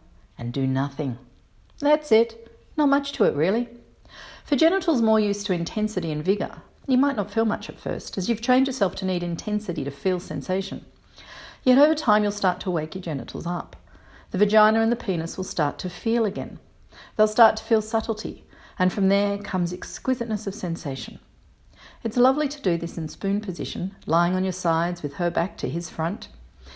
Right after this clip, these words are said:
He embraces her body with his body on the outside, and she embraces his penis with her vagina on the inside. Or you can do it lying facing each other, gazing softly into each other's eyes as you do so.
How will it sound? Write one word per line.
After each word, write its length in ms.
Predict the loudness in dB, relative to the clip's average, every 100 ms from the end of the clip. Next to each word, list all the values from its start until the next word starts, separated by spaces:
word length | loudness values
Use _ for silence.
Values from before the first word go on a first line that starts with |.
| -20 -6
He 140 | 2 4
embraces 520 | 6 6 6 0 0
her 140 | 0
body 300 | 2 2 2
with 160 | 0 -2
his 120 | -6
body 260 | -2 0 0
on 120 | -2
the 100 | -2
outside, 480 | -4 -4 -2 0 0
and 100 | 0
she 140 | 0
embraces 540 | 2 4 4 2 -2
his 160 | -4 -4
penis 440 | -2 -2 -2 -4
with 100 | -6
her 100 | -4
vagina 400 | -4 -2 0 0
on 120 | -2 -2
the 100 | -2
inside. 500 | -4 -2 -4 -4 -14 -20 -20 -20 -20 -2
Or 80 | 2
you 60 | 4
can 140 | 4
do 120 | 6
it 100 | 6
lying 360 | 6 6 6 0
facing 400 | 0 0 0 -4
each 160 | -4 -6
other, 220 | -6 -8 -16 -20 0
gazing 340 | 4 4 2
softly 400 | 2 2 0 -2
into 240 | -4 -2 -4
each 160 | -4
other's 180 | -4 -2
eyes 320 | 0 0 -2
as 100 | -4
you 80 | -4
do 200 | -2 -2
so. 320 | -2 -8 -8